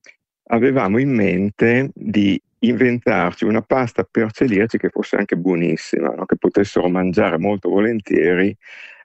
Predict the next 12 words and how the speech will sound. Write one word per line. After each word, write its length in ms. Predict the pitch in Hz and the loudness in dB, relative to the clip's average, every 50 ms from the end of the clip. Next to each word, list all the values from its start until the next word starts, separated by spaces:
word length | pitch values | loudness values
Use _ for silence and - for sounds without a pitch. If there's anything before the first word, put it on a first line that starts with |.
| _ | _
anche 240 | - 98 92 87 - | -4 -2 -2 0 0
le 80 | 90 85 | 0 2
persone 420 | - 127 113 - - 101 104 104 | 0 0 0 0 0 0 0 0
che 80 | - 110 | 0 0
non 160 | 85 82 85 | 0 0 0
hanno 180 | 87 90 101 | 0 0 0
problemi 840 | 95 - 101 95 87 80 82 80 80 80 85 87 90 87 87 85 78 | 0 0 0 0 2 2 2 2 2 2 2 2 2 2 2 0 0
di 100 | 85 87 | -2 -4
intolleranza 640 | 78 - - 78 76 80 78 80 76 76 - - | -2 0 0 0 0 0 -2 -2 -4 -4 -4 -4
al 80 | - 80 | -4 -2
glutine. 640 | 80 78 - - - - - 80 - 78 82 - - _ _ _ - - - - - - _ _ _ _ _ _ _ _ _ _ _ | -2 -4 -4 -4 -6 -4 -4 -2 -2 -2 -2 -4 -6 _ _ _ -20 -20 -20 -20 -20 -20 _ _ _ _ _ _ _ _ _ _ _
E 360 | - 131 113 95 - - | 2 2 2 2 0 -4